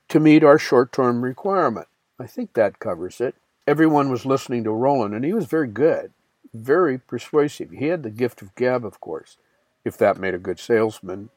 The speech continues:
He, and he was a good salesman. And he was very positive about what he was going on in class. I figured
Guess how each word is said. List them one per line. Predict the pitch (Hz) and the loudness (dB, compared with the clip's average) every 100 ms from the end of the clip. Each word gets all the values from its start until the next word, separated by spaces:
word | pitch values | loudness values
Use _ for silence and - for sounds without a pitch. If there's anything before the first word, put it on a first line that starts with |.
| _ _ _ _ | _ _ _ _
He, | 120 | -4
and | 120 113 - 117 120 | -2 -4 -4 -2 -2
he | 123 | -2
was | 139 110 104 | -2 -2 -2
a | 117 | -6
good | 107 104 | -8 -6
salesman. | - 156 156 - 85 - _ _ _ - | 4 4 4 0 -20 -20 _ _ _ -8
And | 117 | -4
he | 123 | 0
was | 156 147 | 2 0
very | 117 127 160 | -2 4 4
positive | 170 202 202 190 120 95 95 | 6 6 6 4 -2 -2 -6
about | 110 113 113 | -2 0 2
what | 120 120 | 2 0
he | |
was | 113 113 | -2 -6
going | - 117 113 110 | -4 -4 -4 -6
on | 107 110 | -6 -6
in | 110 110 | -8 -10
class. | - 170 135 101 - - _ _ _ _ _ _ - | 0 2 2 0 -6 -20 _ _ _ _ _ _ 2
I | 170 | 2
figured | - 214 160 143 | 4 0 2 -2